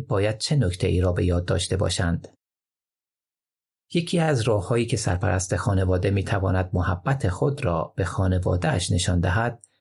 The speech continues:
برطرف کردن نیازهای مادی آنان است. با این حال، او باید به یاد داشته باشد که برطرف کردن نیازهای روحانی آنان به مراتب مهمتر است.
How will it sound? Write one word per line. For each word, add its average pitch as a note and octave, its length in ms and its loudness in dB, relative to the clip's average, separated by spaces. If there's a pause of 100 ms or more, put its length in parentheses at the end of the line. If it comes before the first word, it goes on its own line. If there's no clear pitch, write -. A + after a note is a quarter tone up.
(200)
برطرف F2+ 520 0
کردن G2+ 400 0
نیازهای G2 640 2
مادی F2+ 500 2
آنان E2+ 320 0
است. - 360 -6 (640)
با G2 120 0
این F2 140 2
حال، A#2+ 400 0 (180)
او G#2+ 120 -2
باید G2 360 0
به F#2+ 80 -2
یاد G2+ 260 0
داشته G2 360 0
باشد F#2 420 0 (120)
که A2+ 100 -4
برطرف F#2 500 -2
کردن F#2 380 0
نیازهای F#2 720 2
روحانی F#2 540 2
آنان A2 480 2 (280)
به G#2 160 0
مراتب G2 600 0
مهمتر G2+ 480 2
است. - 360 -6